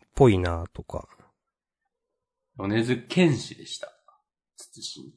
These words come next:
Speaker 1: ああ、
Speaker 2: えー、
Speaker 1: みたいですね。
Speaker 2: お詫びいたします。
Speaker 1: うん。
Speaker 2: 訂正してお詫びいたします。腹は切りません。神木先生や、
Speaker 1: うん。
Speaker 2: マグちゃんの。
Speaker 1: うん。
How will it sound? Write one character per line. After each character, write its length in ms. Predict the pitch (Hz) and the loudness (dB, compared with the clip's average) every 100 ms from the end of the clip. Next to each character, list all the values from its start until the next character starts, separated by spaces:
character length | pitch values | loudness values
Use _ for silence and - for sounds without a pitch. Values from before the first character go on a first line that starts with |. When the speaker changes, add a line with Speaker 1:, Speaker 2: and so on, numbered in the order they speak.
| - | -4
Speaker 1:
あ 240 | 107 90 | -2 -2
あ、 60 | 87 | -4
Speaker 2:
え 120 | 87 | -4
ー、 20 | |
Speaker 1:
み 60 | 101 | -4
た 140 | 95 | -4
い 80 | 82 | -4
で 80 | 71 | -8
す 120 | - | -10
ね。 60 | 78 | -12
Speaker 2:
お 20 | |
詫 20 | |
び 20 | 80 | -12
い 40 | |
た 0 | |
し 80 | - | -14
ま 60 | |
す。 160 | - 95 | -20 -16
Speaker 1:
う 20 | |
ん。 220 | 87 87 95 _ _ | -14 -14 -18 _ _
Speaker 2:
訂 160 | - - | -20 -20
正 220 | - 67 | -20 -20
し 120 | - - | -20 -20
て 60 | |
お 100 | 65 | -20
詫 40 | 69 | -18
び 40 | 67 | -18
い 20 | |
た 120 | - | -20
し 120 | - | -20
ま 80 | _ | _
す。 580 | - - - - - _ _ _ _ _ _ _ _ _ _ _ - | -20 -20 -20 -20 -20 _ _ _ _ _ _ _ _ _ _ _ -20
腹 260 | - 80 73 | -16 -12 -10
は 120 | 67 | -12
切 140 | - - | -14 -18
り 120 | 62 | -20
ま 140 | - - | -20 -20
せ 120 | - | -20
ん。 40 | _ _ _ _ _ _ _ _ _ _ - _ _ _ _ _ _ _ _ _ _ _ _ _ _ _ _ _ _ _ | _ _ _ _ _ _ _ _ _ _ -20 _ _ _ _ _ _ _ _ _ _ _ _ _ _ _ _ _ _ _
神 560 | - 190 202 240 233 - | 0 4 6 4 0 -4
木 200 | 226 214 | -4 0
先 320 | 233 220 226 | 2 4 2
生 300 | 226 202 143 | 0 4 6
や、 240 | 95 92 - | 6 2 -2
Speaker 1:
う 20 | |
ん。 40 | 120 | -2
Speaker 2:
マ 100 | 104 | -2
グ 100 | 92 | 0
ち 80 | |
ゃ 60 | 78 | -2
ん 120 | 76 | -4
の。 160 | 73 69 - _ _ _ _ _ _ _ _ | -8 -10 -16 _ _ _ _ _ _ _ _
Speaker 1:
う 80 | 151 | 4
ん。 320 | 147 107 85 | 4 4 0